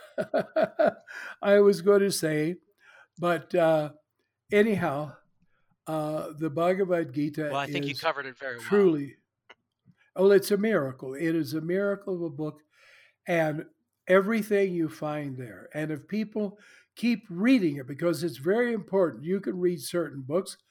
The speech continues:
Speaker 1: and you get the idea, you don't, don't need to read it again. But this is so, so vast in its scope and so incredibly detailed. So much is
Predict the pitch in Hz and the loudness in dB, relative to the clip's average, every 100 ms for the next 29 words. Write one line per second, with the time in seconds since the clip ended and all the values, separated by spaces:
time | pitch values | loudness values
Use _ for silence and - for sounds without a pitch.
0 | _ - _ - 175 165 156 196 202 190 | _ -20 _ -6 -4 0 4 4 4 0
1 | 175 165 151 220 285 330 - - 262 233 | 2 0 2 2 2 0 -4 -10 -10 -6
2 | 240 262 233 247 233 202 226 214 165 147 | -4 -2 -2 -4 -4 -4 -4 -2 -2 -4
3 | 143 127 127 _ - - - _ 202 208 | -6 -8 -12 _ -20 -20 -20 _ -4 -4
4 | 160 240 277 - 233 - - 202 247 262 | -2 0 0 -2 -6 -4 -4 -4 -2 -2
5 | 277 254 _ _ - 151 151 _ - - | -2 -6 _ _ -20 -20 _ _ -10 -6
6 | 240 214 180 202 220 214 - 214 190 180 | -4 -4 -4 -4 -2 -6 -4 0 0 -2
7 | - 202 180 135 _ _ _ _ _ - | -4 -2 -2 -4 _ _ _ _ _ -2
8 | 214 208 - 240 262 226 226 - - 240 | 0 0 0 0 0 -4 -4 -6 -4 0
9 | 277 254 262 233 165 190 - - - 277 | 0 -2 -2 -4 -4 -6 -6 -10 -4 -2
10 | 220 135 123 - - _ - - 262 302 | -2 -4 -10 -20 -20 _ -12 -2 2 2
11 | 302 269 226 220 185 | 2 -4 -2 -2 -2